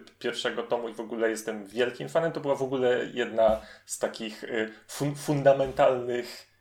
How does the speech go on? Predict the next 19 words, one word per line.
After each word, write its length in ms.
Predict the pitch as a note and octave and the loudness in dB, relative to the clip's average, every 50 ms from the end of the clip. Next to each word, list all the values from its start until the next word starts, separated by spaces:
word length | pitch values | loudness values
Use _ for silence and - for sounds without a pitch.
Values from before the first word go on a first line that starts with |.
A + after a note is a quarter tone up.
| _ | _
książek 480 | - - - B2+ A#2 A2+ G#2+ A#2+ A#2 - | -6 2 4 6 6 6 4 2 0 2
na 80 | A#2 A2 | 0 0
początku 440 | - A2+ - B2 A#2 - - A#2 | 0 0 2 2 0 0 -2 -2
mojej 220 | A2 A2+ A2 A2 G#2+ | 0 2 2 2 2
kariery 380 | - A2+ G#2+ A2 A2 A2 G#2+ | 0 -2 0 2 2 2 2
fantasty 600 | G#2+ - G#2+ G2+ - - B2+ C3+ - - - C#3 | 2 0 0 0 4 4 4 4 4 0 -6 -6
i 60 | A#2+ A#2 | -4 -4
jedna 240 | A#2 A2 G#2 A2 | -4 -2 -2 -2
z 60 | G#2 - | 0 0
najważniejszych, 720 | A2 G#2+ G2+ G#2 F#2+ F2+ G2 A2 A#2 A2 - C3 - - | -2 2 2 2 2 2 0 -2 -2 -2 -4 -6 -6 -4
także 260 | - A2 G#2 G2+ G#2 | -6 -6 -4 -6 -6
dla 160 | G2 G2+ G#2 G2+ | 0 0 0 0
mnie 120 | G#2 G#2 | 0 -4
wszystko 400 | G#2 - - - - - - A#2 | -4 -4 -4 -6 -6 -4 -4 -4
związane 520 | G2+ G2 G#2 G#2 G2 F#2+ G#2 - G2 G#2 G2+ | -2 -2 -4 -4 0 2 2 2 2 0 -4
z 80 | F#2+ G2 | -4 -4
Dune'ą, 340 | A2 G#2+ G2+ G2+ F#2+ F#2 F#2 | -4 -2 0 0 0 0 0
tą 280 | - G2+ G2 F#2+ F#2 - - _ _ _ _ _ - | -2 0 0 0 -2 -4 -12 _ _ _ _ _ -10
podstawową, 840 | - - - - - A#2+ A#2 A#2 A2 - G#2 G#2+ A#2 C3 C3 C3 | -8 -6 0 2 4 4 6 6 4 6 6 4 4 2 0 -2